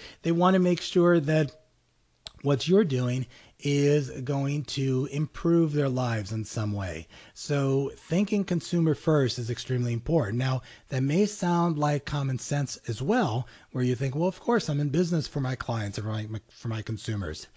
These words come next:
However, if you look at your marketing and your messaging, and if all you're talking about is, "We do this, I do this, me, me, me,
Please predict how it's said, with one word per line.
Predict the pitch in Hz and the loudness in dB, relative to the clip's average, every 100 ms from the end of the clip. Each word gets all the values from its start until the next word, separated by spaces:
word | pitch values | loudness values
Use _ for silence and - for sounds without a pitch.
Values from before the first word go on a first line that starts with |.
| - - - | -20 -20 -20
However, | - 143 143 208 165 123 117 | -6 0 6 6 6 -2 -6
if | - 120 | -8 -6
you | 123 | -4
look | 113 117 202 - | -2 -2 -2 -6
at | 143 147 139 - _ | -6 -4 -6 -12 _
your | - 123 | -6 -2
marketing | 117 123 160 - 110 101 | 0 0 0 -2 -4 -4
and | 107 | -4
your | 110 | -4
messaging, | 107 165 202 - 120 107 104 - - - | -2 -2 -2 -4 -4 -4 -6 -10 -20 -8
and | 120 | -6
if | 113 - | -4 -2
all | 143 175 | 0 2
you're | 170 | 0
talking | - 151 143 | -2 -4 -2
about | 139 117 113 | -4 -2 -4
is, | 110 107 | -4 -2
"We | 139 180 | 0 2
do | 156 143 | 2 0
this, | 123 147 107 - - | 2 0 0 -4 -10
I | - 156 | -2 2
do | 160 151 | 2 2
this, | 113 139 113 92 - | 0 -2 -2 -6 -6
me, | 120 170 | 0 2
me, | 170 160 | 4 2
me, | 151 160 151 98 85 | 2 2 0 -2 -10